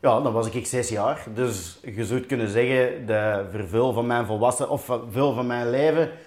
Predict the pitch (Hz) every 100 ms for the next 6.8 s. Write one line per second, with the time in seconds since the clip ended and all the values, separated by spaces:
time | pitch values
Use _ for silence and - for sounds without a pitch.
0 | - - 120 139 165 139 127 - _ _
1 | _ - 156 156 - 147 139 139 135 135
2 | 131 107 - 165 160 123 117 127 143 135
3 | 127 127 110 104 113 110 101 147 151 156
4 | 156 - - 110 120 120 120 110 110 107
5 | - 110 117 117 - 110 123 113 107 92
6 | 104 101 95 95 127 165 202